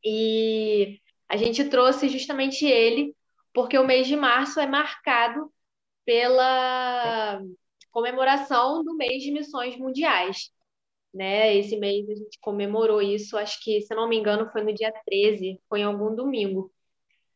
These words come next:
É o Dia de Missões Mundiais, então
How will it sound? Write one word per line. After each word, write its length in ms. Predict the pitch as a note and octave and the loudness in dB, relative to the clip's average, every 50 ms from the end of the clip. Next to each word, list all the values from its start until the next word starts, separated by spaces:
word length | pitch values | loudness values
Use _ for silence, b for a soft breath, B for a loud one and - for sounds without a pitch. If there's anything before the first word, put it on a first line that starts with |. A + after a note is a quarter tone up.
| _ - | _ -6
É 280 | - F#3+ F#3+ F#3+ G3 | -2 -2 0 2 2
o 100 | G3 G#3 | 0 0
Dia 320 | G3+ G3+ G3+ A#3+ C4+ C#4+ C#4+ | 0 -2 -2 0 0 0 0
de 80 | C4+ A#3+ | 0 -2
Missões 380 | A3+ A3 A3+ - A3 G#3+ G#3+ | -6 -6 -6 -6 -6 -6 -6
Mundiais, 560 | G#3 G#3+ G#3+ G#3+ A#3 A3+ G#3+ A3 A#3 B3+ B3+ | -6 -6 -4 -2 0 2 2 2 2 2 0
então 420 | C4 C4 C4 C4+ B3+ B3 B3+ B3+ | -2 -2 -2 -2 0 0 0 -2